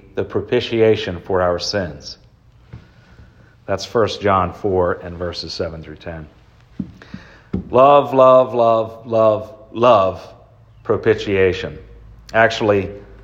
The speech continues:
love is repeated ten times,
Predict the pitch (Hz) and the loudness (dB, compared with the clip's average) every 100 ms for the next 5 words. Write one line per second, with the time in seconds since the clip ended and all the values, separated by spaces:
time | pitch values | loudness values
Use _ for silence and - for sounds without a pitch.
0 | - - - 120 120 120 113 107 - 120 | -20 -20 -8 2 4 4 2 -2 -2 -2
1 | 101 87 - - - - 151 156 139 127 | 0 -4 -8 -20 -20 -2 2 2 2 2
2 | 104 92 110 - | 2 -2 -8 -12